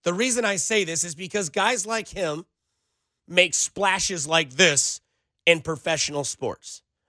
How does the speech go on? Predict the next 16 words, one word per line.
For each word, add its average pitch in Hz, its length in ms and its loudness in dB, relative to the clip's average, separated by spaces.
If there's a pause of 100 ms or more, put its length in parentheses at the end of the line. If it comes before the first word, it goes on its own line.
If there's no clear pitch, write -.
(100)
And 190 120 2
I 208 120 0
am 220 160 -2
gonna 180 160 -2
throw 165 200 -6
out 151 160 -2
some 151 160 -4
outlandish 139 560 -2
names. 117 380 -4 (1300)
When 190 200 0
Michael 240 300 2
Jordan 185 340 0
came 156 240 0
into 143 180 -6
the 139 120 -2
league, 160 420 -2